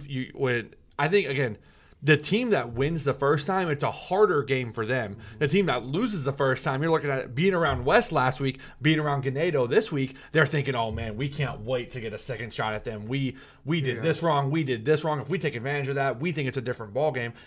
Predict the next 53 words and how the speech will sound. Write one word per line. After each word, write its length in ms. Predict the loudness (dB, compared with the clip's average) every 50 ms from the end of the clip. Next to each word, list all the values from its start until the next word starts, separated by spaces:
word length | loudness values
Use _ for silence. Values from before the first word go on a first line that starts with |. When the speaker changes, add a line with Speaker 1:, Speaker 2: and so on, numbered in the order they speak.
| -20 -10 -2
Speaker 1:
That's 240 | 0 0 0 2 2
how 120 | 0 0
West 340 | 0 0 0 0 -2 -2 -2
felt 180 | -2 -2 0
last 300 | 0 2 4 4 2 2
week. 120 | -2 -4 -2
That's 160 | -2 0 0
how 120 | 0 0
Ganado 500 | -2 -2 -4 -2 0 2 2 2 2 -2
feels 280 | -2 -4 -4 -4 -4 -2
this 200 | -2 -2 -2 -2
week. 280 | -4 -6 -6 -8 -10 -14 -20 -20 -20 -20 -20 -10 -2
Whereas 300 | 2 4 6 6 4 4
if 80 | 4
you're 100 | 6 6
the 60 | 6 6
team 260 | 2 -2 -4 -2 -2
that 160 | -2 -4 -4 -6
won, 340 | -6 -4 -4 -2 -2 -2 0
you 140 | 2 4
have 120 | 2 2 2
to 220 | 2 0 0 -2 -4 -8 -20 -20 -20 -16
try 280 | -6 0 2 4 4 4
to 80 | 2
preach 340 | 0 -2 -2 -2 -2 -2 -2
to 60 | -2
your 100 | -2 -2
kids, 240 | 0 0 -2 -2 -2
especially 340 | -2 0 0 0 0 0 -2
if 100 | -2 0
you're, 240 | 0 0 0 -2 -2 -6 -8 -6
you 100 | -4 -2
know, 120 | 0 0
you're, 240 | 0 0 0 0 0 0
if 100 | -2 0
you're 220 | 2 4 4 4 2
Refugio 480 | 2 0 0 0 2 2 2 2 2
right 180 | 2 0 -2 -2
now, 240 | -4 -4 -4 -2 0
who 80 | 0 0
won 260 | 2 0 0 0 -2
the 60 | -2 -2
first 280 | 0 0 0 0 0
game 180 | -2 -4 -4 -2
handily, 560 | -2 -2 0 2 2 2 2 2 0 -4 -6 -8 -14 -20 -20 -12 -6
you're, 260 | 0 0 0 0 0 -2
Herring 340 | 2 4 6 6 6 6
trying 140 | 6 4 4 4
to 20 |
preach 220 | 4 4 4 4
to 60 | 4 2
his 140 | 2 2 2
kids, 360 | 2 2 2 2 0 -2 -4